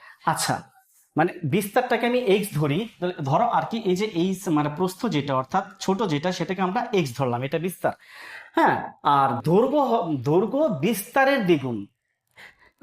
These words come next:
কথাটা বুঝতে পারছো? যদি মানে বিস্তার যদি এক্স হয়,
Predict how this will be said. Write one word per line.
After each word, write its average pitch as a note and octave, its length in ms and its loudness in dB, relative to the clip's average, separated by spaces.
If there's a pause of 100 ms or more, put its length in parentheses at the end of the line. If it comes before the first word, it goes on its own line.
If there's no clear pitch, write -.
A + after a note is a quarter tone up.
(120)
কথাটা A#3 240 6
বুঝতে C4 240 0
পারছো? C3+ 340 2
যদি F3+ 320 -2 (180)
মানে D#3+ 360 4
বিস্তার G3 520 2
যদি A#3+ 180 0
এক্স A#3+ 460 2
হয়, D#3 260 4